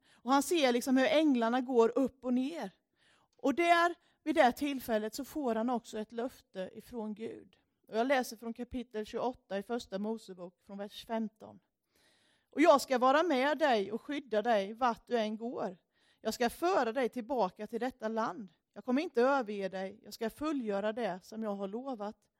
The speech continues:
dig." Jakob vaknade upp ur sömnen. Sannerligen, sade han, "Herren är på denna plats, och jag visste det inte." Och han greps av bävan och sade, "Detta är en plats som väcker bävan.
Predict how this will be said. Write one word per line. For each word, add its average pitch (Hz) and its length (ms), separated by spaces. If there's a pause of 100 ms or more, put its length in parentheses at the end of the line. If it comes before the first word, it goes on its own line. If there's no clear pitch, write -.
dig." 226 340 (880)
Jakob 285 520
vaknade 294 500
upp 240 320
ur 240 60
sömnen. 196 680
Sannerligen, 247 640
sade 247 380
han, 208 320 (420)
"Herren 254 480
är 226 220
på 208 140
denna 214 320
plats, - 640
och 240 80
jag 220 100
visste 220 440
det 240 80
inte." 190 420 (360)
Och - 120
han 247 200
greps 226 500
av 214 160
bävan 220 500
och 190 80
sade, 202 520 (320)
"Detta 285 540
är 247 100
en 208 80
plats 208 440
som 226 120
väcker 220 280
bävan. 233 640